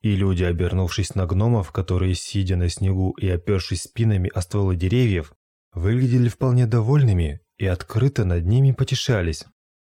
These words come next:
«Это и в самом деле остров», сказал Дурартрор.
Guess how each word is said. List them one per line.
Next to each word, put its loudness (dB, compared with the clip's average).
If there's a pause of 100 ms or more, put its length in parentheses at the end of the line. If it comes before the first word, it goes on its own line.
(240)
«Это -2
и 0
в -2
самом 0
деле 0
остров», -2 (120)
сказал -2
Дурартрор. -2